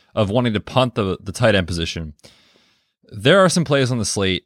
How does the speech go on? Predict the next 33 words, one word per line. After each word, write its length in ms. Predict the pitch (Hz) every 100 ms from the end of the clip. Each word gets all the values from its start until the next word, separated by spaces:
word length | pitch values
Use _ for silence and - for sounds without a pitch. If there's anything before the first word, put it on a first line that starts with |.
| -
that 260 | 98 95
stand 240 | - 120 113
out 120 | 101
to 100 | 101
me. 240 | 95 95
If 140 | 87 -
you 260 | 107 131
need 140 | 139 117
to 60 |
save 220 | 104 104 95
money, 220 | 107 98
which 160 | 95
we 80 | 120
already 160 | 127 143
talked 240 | 127 113
about, 240 | - 87 78
it's 160 | -
a 40 | 98
really, 340 | 98 139 131
really 220 | 117 104
tricky 340 | - 123 104 90
slate 440 | - 98 90 - _ _ _
in 100 | -
terms 260 | 95 107 92
of 340 | 95 90 82
wanting 220 | 98 107 107
to 80 |
pay 160 | 92 104
up 140 | 98
for 100 | -
some 160 | 95 92
wide 160 | 90 90
receivers 560 | - 127 117 113 101